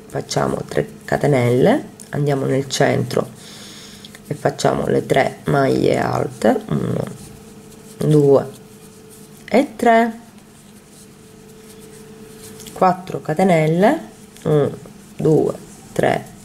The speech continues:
e quattro, si gira il lavoro,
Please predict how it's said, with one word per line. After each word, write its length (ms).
e 200
quattro, 800
si 240
gira 300
il 120
lavoro, 680